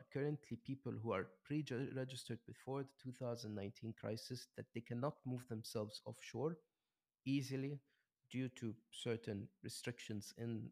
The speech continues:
some certain contracts that they actually written, because it's now quite difficult to move away from the contract that you've signed in. It was much more easier, and let's say before two thousand nineteen, say, "Okay, I'm gonna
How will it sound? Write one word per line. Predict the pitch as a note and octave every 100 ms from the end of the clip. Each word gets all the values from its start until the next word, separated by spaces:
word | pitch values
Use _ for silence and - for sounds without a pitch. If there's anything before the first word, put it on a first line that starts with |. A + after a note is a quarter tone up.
| D#3+
some | - G#2+ G#2+
certain | - G#2+ - G2 -
contracts | C3 - A2 - -
that | -
they | - -
actually | C3+ - A#2+ -
written, | C3 C#3 E3 D#3+ - _ _ _ _ _ _ _ _ _ _ - C3
because | C3 - C#3 -
it's | - C#3+
now | C3 C3 -
quite | D3 C3+
difficult | C3 - A#2+ A#2 -
to | A2
move | G#2+ G#2
away | G2+ G#2 G#2+ G2+ F#2+ -
from | - A#2 A2+
the |
contract | - A2 - G#2+ -
that | -
you've | -
signed | - A2 A2
in. | - G#2 G#2 - _ -
It |
was | A#2+ A2+
much | C3 B2 -
more | G2+
easier, | G#2+ A2+ G#2+
and | G2 G2+
let's | G#2 -
say | G#2+
before | F#2+ - A2+
two | G#2+ A2
thousand | G#2+ G#2 G#2 G2+
nineteen, | G#2 - G#2+ G#2+
say, | - G#2
"Okay, | - - - G#2
I'm | - G#2
gonna | G2+ G2+